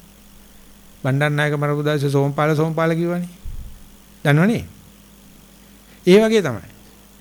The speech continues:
ඉතින් නා-, ආනන්ද හාමුදුරන්ට හරි විලි ලැජ්ජයි. පින්න පාත්‍රය ගියාට පස්සේ හොඳටම කුණු හරපෙන් බයිනවා මිනිස්සු. ඒ මන්දිරට බුදුහාමුදුරටත් බයිනවා. ආනන්ද හාමුදුර ඇවිල්ලා කිව්වා, "අවසරයි ස්වාමීන් වහන්සේ, අපි මේ වටෙන් කිව්වා. අපි වෙන තැනකට යන්" කියලා.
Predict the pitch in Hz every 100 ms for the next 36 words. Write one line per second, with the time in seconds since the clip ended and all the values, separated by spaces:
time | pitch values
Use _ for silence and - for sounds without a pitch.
0 | - - 165 208 160 147 131 123 107 104
1 | 139 180 151 143 131 147 110 117 160 156
2 | 147 127 120 127 151 135 139 139 131 139
3 | 127 123 123 123 165 143 143 151 165 156
4 | 143 127 139 156 117 131 135 113 101 -
5 | - - - - - 139 156 156 208 202
6 | 202 185 160 170 180 101 82 - - -
7 | - - - - - - - 127 113 123
8 | 113 117 113 107 110 110 110 113 107 104
9 | 117 110 104 101 110 113 117 120 113 120
10 | 110 - - - - - 123 101 127 143
11 | 165 139 135 110 110 - - - - -
12 | 127 139 131 135 139 135 127 123 117 107
13 | 101 90